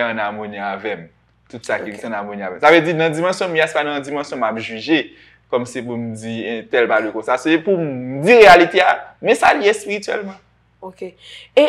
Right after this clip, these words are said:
Speaker 2: èske nou bezwen sèlman ane de mil vennkat pou nou gon sistèm ki chavire nan peyi d Ayiti? Kòm si pou nou gon chanjman global nan peyi a.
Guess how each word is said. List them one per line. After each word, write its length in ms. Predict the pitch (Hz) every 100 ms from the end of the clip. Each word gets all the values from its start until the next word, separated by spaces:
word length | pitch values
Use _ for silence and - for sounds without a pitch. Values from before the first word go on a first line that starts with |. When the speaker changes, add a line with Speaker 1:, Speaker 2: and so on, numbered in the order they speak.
| -
Speaker 2:
èske 380 | 320 - - 415
nou 160 | 302 262
bezwen 300 | 247 220 233
sèlman 480 | - 262 233 226 226
ane 240 | 214 214
de 100 | 202 208
mil 140 | 196
vennkat 540 | 185 196 196 240 247 - - _
pou 100 | 233
nou 160 | 220 202
gon 160 | 202
sistèm 560 | 208 - 208 - 233 233
ki 100 | 226
chavire 480 | - 202 170 180 185
nan 80 | 165
peyi 160 | - 165 156
d 60 |
Ayiti? 160 | 147 -
Kòm 160 | 214 214
si 80 | 240 -
pou 160 | - 233
nou 80 |
gon 160 | 208 208
chanjman 1040 | 208 - - 254 214 190 214 226 262 226 - _ _
global 560 | 175 202 185 170 151
nan 160 | 160 160
peyi 320 | 160 160 156
a. 140 | 139